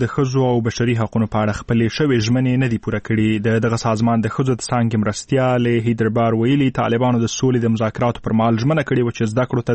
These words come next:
د نجونو او کار ته د میرمنو د لاسرسي په تړاو به هیڅ ډول محدودیتونه نه لګوي، خو ډیر ژر یې خپلې ژمنې ماتې کړي. میرمن بار په افغانستان کې د بشري ناورین په اړه هم خبرداری ورکوي او پر امریکا غږ کوي چې پر افغانستان لګېدلي بندیزونه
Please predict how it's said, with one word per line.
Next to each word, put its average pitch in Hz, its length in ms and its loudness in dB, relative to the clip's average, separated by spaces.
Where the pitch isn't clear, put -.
د 113 100 2
نجونو 127 300 0
او 107 180 -2
کار 127 260 0
ته 117 140 -2
د 110 140 2
میرمنو 120 360 0
د 110 200 2
لاسرسي 110 400 -2
په - 140 -6
تړاو 117 260 0
به 113 80 0
هیڅ 143 300 -4
ډول 123 260 0
محدودیتونه 110 680 -2
نه 117 100 2
لګوي، 104 380 -2
خو 135 100 2
ډیر 120 180 0
ژر 147 160 0
یې 113 160 -2
خپلې 110 320 0
ژمنې 117 280 2
ماتې 104 280 -2
کړي. 107 140 -2
میرمن 110 320 2
بار 117 220 0
په 107 80 -2
افغانستان 117 340 -2
کې 120 160 -2
د 113 300 0
بشري 117 260 0
ناورین 113 260 0
په 107 140 -2
اړه 110 100 0
هم 110 160 -2
خبرداری 107 480 0
ورکوي 131 400 0
او 127 40 2
پر 107 160 -2
امریکا 110 320 -2
غږ 120 240 -2
کوي 127 200 0
چې 131 260 -2
پر 101 100 -2
افغانستان 113 500 0
لګېدلي 113 540 0
بندیزونه 107 420 -2